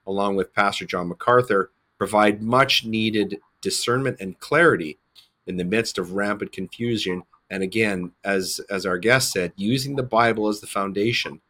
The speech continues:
this book will teach you how to develop a Christian perspective on key issues such as political activism, which we've talked about,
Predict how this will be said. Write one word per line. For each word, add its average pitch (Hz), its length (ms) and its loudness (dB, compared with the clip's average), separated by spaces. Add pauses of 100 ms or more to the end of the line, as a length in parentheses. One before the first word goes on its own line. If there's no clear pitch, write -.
(300)
this 107 180 2
book 107 280 0
will 95 100 -2
teach - 320 -4
you 95 60 -4
how 101 60 -2
to 95 60 0
develop 92 420 -2
a 98 40 -10
Christian - 440 -2
perspective 98 580 -2 (100)
on 92 320 0 (400)
key 107 320 4
issues 110 360 -2
such 98 280 -2
as 95 260 0
political 101 560 -2
activism, 107 560 -2
which 90 180 -6
we've 87 120 -8
talked 98 300 2
about, 107 320 0